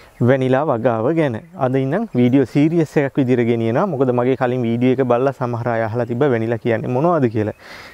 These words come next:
ඉතින් මේ වැනිලා කියන්නේ මොනවද? මේ වගේ තියෙන ලාභ ප්‍රයෝජන මොනවද? අ, කියලා මේ වැනිලා වගාව, ඕ, පටන් ගන්නෙ කොහොමද? නඩත්තු කරගෙන යන්නේ කොහොමද? කියන ආදී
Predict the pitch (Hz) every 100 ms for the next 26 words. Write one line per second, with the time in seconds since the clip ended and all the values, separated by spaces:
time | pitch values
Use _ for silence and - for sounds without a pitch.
0 | - 156 175 170 123 123 139 135 143 143
1 | 117 120 127 147 170 175 - - - 131
2 | 131 131 135 131 135 135 127 101 - 120
3 | 120 143 151 - 143 139 147 135 117 127
4 | 156 165 220 _ _ _ 151 143 143 131
5 | 151 156 139 135 123 135 135 120 117 127
6 | 123 - 127 123 127 123 120 - 135 123
7 | 135 131 127 127 123 113 139 175 180 160
8 | 117 117 - 113 123 120 120 123 120 135
9 | 131 165 190 214 - - - - 160 165
10 | 147 139 160 123